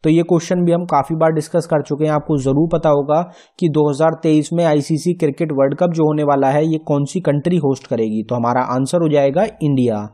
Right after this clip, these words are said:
दो हज़ार तेईस में जो क्रिकेट वर्ल्ड कप होगा ये होने जा रहा है भारत में। दो हज़ार उन्नीस का कहाँ पे हुआ था, तो वो हुआ था इंग्लैंड and वेल्स में। इंग्लैंड and वेल्स में हुआ था दो हज़ार उन्नीस का। किसने जीता था,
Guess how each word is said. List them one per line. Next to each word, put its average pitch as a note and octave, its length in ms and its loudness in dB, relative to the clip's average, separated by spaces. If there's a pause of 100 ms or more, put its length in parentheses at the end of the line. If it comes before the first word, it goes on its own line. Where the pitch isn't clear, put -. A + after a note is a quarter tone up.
(360)
दो E3 160 4
हज़ार E3+ 240 2
तेईस E3 380 0
में F3+ 120 0
जो F3+ 100 0
क्रिकेट E3 380 -2
वर्ल्ड D3+ 220 2
कप D#3 220 0
होगा C#3+ 180 2
ये D#3+ 180 2
होने C#3+ 280 -2
जा C3 140 0
रहा C3+ 120 2
है F3 60 2
भारत A#2+ 440 -2
में। G2+ 220 -10 (320)
दो D3 160 2
हज़ार E3+ 200 2
उन्नीस E3+ 380 -2
का G3+ 120 -2
कहाँ D3+ 240 0
पे E3+ 100 -2
हुआ C#3+ 220 2
था, D#3+ 160 0
तो E3+ 220 -2
वो D3 220 0
हुआ C3 140 0
था E3 120 0 (140)
इंग्लैंड C#3+ 440 0
and D3 400 -2
वेल्स A#2+ 300 -2
में। G#2+ 220 -6 (380)
इंग्लैंड D#3+ 360 2
and E3+ 200 0
वेल्स D#3 220 0
में D#3+ 80 -2
हुआ D3+ 180 2
था D#3+ 140 -2
दो C3+ 180 -2
हज़ार C#3 200 -2 (120)
उन्नीस B2+ 300 0
का। G#2+ 140 -8
किसने D#3 380 -2
जीता E3+ 280 0
था, E3+ 300 -2